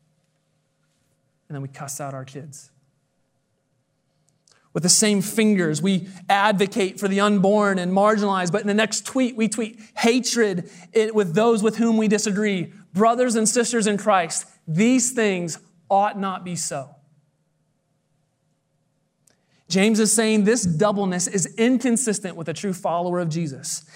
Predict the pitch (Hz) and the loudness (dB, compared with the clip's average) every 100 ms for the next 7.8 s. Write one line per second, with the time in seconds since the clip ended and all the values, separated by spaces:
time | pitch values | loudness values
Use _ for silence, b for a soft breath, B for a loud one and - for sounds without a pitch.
0 | B B 202 202 214 247 247 233 240 226 | B B -2 2 2 2 2 0 0 0
1 | 208 240 220 202 202 190 - 220 220 226 | 0 2 2 2 0 0 0 0 0 0
2 | 202 - 226 202 - 226 247 240 196 - | -2 2 0 0 0 0 0 0 -2 0
3 | 220 180 - - - - - 233 233 233 | 0 0 -2 -8 -12 -8 0 2 2 2
4 | 220 220 240 233 208 - 220 240 269 254 | 2 2 4 0 2 0 2 0 0 2
5 | 214 208 220 214 - - - 247 214 - | 2 2 0 0 -6 -16 -2 2 2 2
6 | 226 233 226 226 226 247 214 208 - - | 4 4 4 4 4 2 4 2 -2 0
7 | 202 226 233 185 - 214 220 - | 2 2 0 -2 2 0 0 -12